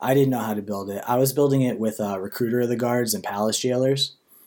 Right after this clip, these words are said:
and it seems like, uh, they're kinda off double white now.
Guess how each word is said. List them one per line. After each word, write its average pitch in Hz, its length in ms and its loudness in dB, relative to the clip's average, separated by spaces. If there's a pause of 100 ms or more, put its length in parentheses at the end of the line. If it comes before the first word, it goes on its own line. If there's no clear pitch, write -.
(260)
and 123 160 0
it - 80 -2
seems 127 320 2
like, 113 240 0
uh, 107 200 0
they're 104 160 -2
kinda 113 280 -2
off 104 280 -2
double 117 260 0
white 117 220 2
now. 131 340 0